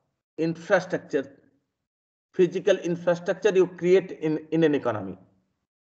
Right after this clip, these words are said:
So why do we need infrastructure of these kinds? Why do we need roads?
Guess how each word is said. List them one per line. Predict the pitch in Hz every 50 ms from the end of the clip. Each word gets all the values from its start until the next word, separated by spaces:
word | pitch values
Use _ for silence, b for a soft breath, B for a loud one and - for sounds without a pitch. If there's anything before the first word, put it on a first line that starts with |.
| _ _ _ _ _
So | - 190 170
why | 139 117 156 170 208 226
do | 233 233 240
we | 226
need | 185 170 170 156 165
infrastructure | 151 135 123 - 135 123 - - 110 110 - - - _ _ _ _ _ _ _ _ _ _ _ -
of | - 147 135
these | 160 165 165 -
kinds? | - - 101 95 - - - - _ _ _ _ _
Why | - 190 202 220
do | 202 220
we | 202
need | 180 175 180 175 156 - - _ _ _ _ _ _ _ -
roads? | 139 139 156 151 127 107 - - - -